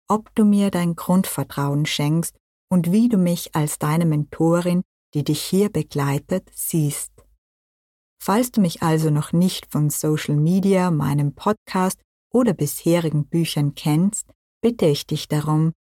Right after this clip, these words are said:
dir einen Moment Zeit zu nehmen und ein Bild oder noch besser ein Video von mir anzusehen, zum Beispiel auf meinem Instagram-Kanal.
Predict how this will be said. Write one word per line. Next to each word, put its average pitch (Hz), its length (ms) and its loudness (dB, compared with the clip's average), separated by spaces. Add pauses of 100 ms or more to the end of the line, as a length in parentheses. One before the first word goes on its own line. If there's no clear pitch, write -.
(100)
dir - 120 0
einen 196 260 4
Moment 185 400 2
Zeit 156 400 -2
zu - 100 -6
nehmen 147 540 2 (280)
und 165 160 0
ein 143 200 0
Bild 202 480 0
oder 185 220 2
noch 185 260 0
besser 220 420 -2
ein 214 220 2
Video 180 380 2
von 143 260 -2
mir 143 180 -2
anzusehen, 143 800 -2 (260)
zum 147 200 -2
Beispiel 143 540 -2
auf 156 220 -4
meinem 143 420 0 (180)
Instagram-Kanal. 147 1120 -2